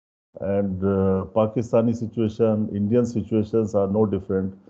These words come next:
And mostly people are responsible for pollution of the rivers or pollution of the water also,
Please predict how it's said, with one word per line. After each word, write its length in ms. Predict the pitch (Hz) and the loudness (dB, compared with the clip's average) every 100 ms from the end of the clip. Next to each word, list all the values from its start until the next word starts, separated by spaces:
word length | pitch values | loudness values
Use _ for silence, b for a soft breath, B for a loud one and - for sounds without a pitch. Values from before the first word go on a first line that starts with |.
| b b | b b
And 240 | 101 113 113 | 0 2 4
mostly 400 | 143 151 156 139 | 4 2 0 0
people 480 | 123 120 120 135 | 2 2 4 4
are 120 | 123 117 | 6 4
responsible 760 | 104 95 113 113 110 110 113 110 | 2 -2 -2 -2 0 0 0 0
for 180 | 104 98 | -2 -2
pollution 500 | 98 104 113 110 107 | 0 0 2 0 0
of 160 | 95 | 0
the 120 | 92 90 | 0 0
rivers 540 | 101 98 104 101 - b b b - | 0 0 0 0 -8 b b b -4
or 160 | 95 | -4
pollution 480 | 95 107 110 104 110 | 0 2 2 2 0
of 140 | 95 | 0
the 80 | 95 | 2
water 360 | 90 98 98 101 | 2 2 2 2
also, 500 | 95 90 - 98 98 | 2 0 -4 -6 -6